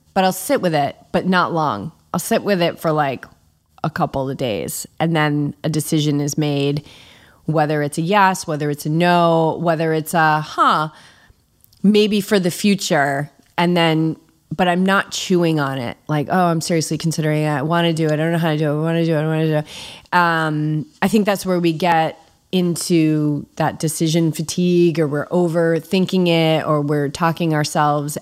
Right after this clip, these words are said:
out of something that we really wanna do, or talking ourselves into something that really isn't aligned for us. So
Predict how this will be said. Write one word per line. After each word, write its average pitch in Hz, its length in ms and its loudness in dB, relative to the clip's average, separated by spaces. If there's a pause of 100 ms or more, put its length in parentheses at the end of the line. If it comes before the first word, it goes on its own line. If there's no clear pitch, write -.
out 156 380 0
of 156 240 -2 (100)
something 226 380 0
that 302 100 0
we 302 140 2
really 240 220 2
wanna 170 260 2
do, 180 420 2
or 180 280 2
talking 180 360 -2
ourselves 190 400 0
into 196 200 0
something 202 360 0
that 208 260 0 (600)
really 254 320 2
isn't 359 220 0
aligned 131 400 -4
for 151 180 0
us. 127 240 0
So 165 540 0